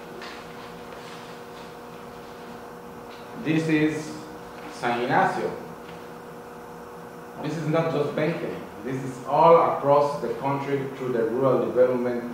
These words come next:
local government. To the mayors,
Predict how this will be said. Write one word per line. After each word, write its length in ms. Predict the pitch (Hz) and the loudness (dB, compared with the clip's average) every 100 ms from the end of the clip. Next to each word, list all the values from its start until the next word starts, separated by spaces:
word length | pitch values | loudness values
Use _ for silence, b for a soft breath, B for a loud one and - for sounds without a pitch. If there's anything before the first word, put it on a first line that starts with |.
| - - - 113 | -10 -12 -6 4
local 340 | 123 120 113 | 4 4 2
government. 480 | 127 135 117 - 82 - - - - - - - - - | 2 2 2 0 -4 -8 -12 -14 -14 -14 -14 -14 -10 -2
To 80 | |
the 140 | 131 123 | 2 4
mayors, 520 | 127 139 139 131 | 4 4 4 2